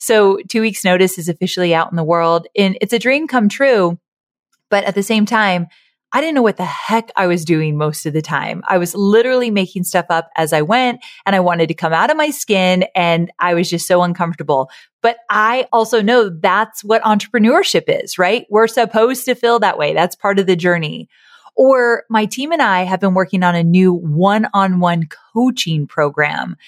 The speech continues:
That's something totally new that I've never offered. I've been asked to offer it for years and years, and I always said, "I don't do that." But now I do. So we're navigating a new coaching program. And I'm also in the process of building out a sales team.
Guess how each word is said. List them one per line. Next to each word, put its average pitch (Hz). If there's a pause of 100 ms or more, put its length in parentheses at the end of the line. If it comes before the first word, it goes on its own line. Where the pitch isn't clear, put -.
(260)
That's 196
something 180
totally 190
new 165
that 151
I've 151
never 151
offered. 143
I've 175
been 175
asked 196
to 196
offer 180
it -
for 175
years 185
and 175
years, 214
and 180
I 170
always 170
said, 160
"I 165
don't 175
do 240
that." 180 (420)
But 202
now 185
I 165
do. 165
So 180
we're 175
navigating 175
a 165
new 156
coaching 277
program. 233 (400)
And 220
I'm 220
also 269
in 311
the 269
process 196
of 165
building 170
out 151
a 156
sales 254
team. -